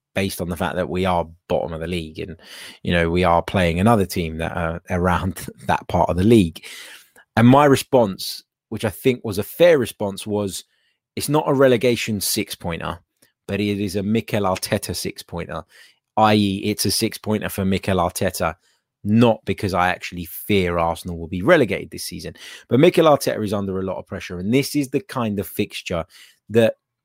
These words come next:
however much goodwill you've got with the fans, which Mikel Arteta has very little of at the moment, you need to be winning. If you have aspirations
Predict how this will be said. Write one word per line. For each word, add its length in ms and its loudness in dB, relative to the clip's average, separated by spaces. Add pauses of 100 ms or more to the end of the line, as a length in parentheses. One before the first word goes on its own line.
(240)
however 480 6
much 280 0
goodwill 400 4
you've 200 -6
got 160 -4
with 120 -6
the 80 -6
fans, 340 -4
which 160 -10
Mikel 280 0
Arteta 360 -4
has 160 -4
very 220 -2
little 280 -4
of 140 -8
at 120 -6
the 60 -10
moment, 440 -4 (340)
you 160 2
need 380 4
to 120 0
be 160 -2
winning. 340 -4
If 140 -10
you 120 0
have 180 -2
aspirations 720 -4